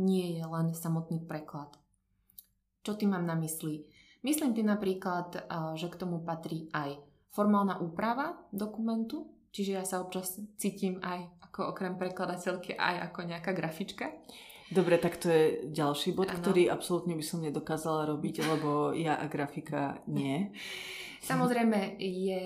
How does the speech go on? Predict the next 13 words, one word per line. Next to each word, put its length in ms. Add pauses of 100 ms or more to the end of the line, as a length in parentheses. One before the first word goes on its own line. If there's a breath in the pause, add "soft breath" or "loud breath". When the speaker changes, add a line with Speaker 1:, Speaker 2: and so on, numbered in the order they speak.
(720)
Speaker 1:
je 160
správne, 560
keď 240 (320)
klient, 560
e, 80 (320)
dokáže 800
od-, 480
nám 240
doručiť 400
preklad, 480
e, 80 (480)
ideálne 560
v 80